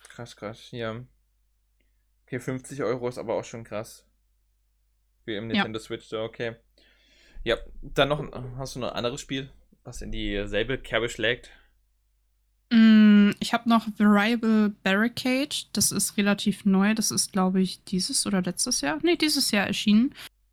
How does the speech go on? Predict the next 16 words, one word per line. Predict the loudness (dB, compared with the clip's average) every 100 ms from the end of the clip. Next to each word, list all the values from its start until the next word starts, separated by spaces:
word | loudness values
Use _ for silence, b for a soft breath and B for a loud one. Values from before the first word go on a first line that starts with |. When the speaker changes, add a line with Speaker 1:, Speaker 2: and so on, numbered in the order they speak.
| _ _ _ _
Speaker 2:
Und | 2 6 6 6 2
das | 0 2
ist | 0 2
weniger | 4 6 6 4 0
Fantasy-lastig, | -2 -2 0 2 2 0 2 2 2 0 -2 -4 -4 -6 -6 -2
hat | -2 -2
aber | -4 -2 0 0
auch | 0 4
ein | 4 4
ziemlich | 0 2 2 0
eigenes | 2 4 4 4 0
System, | -4 -6 -2 0 4 2
was | 2 0
die | 0
Spielweise | 2 4 6 4 2 0
angeht. | 2 2 2 2 -2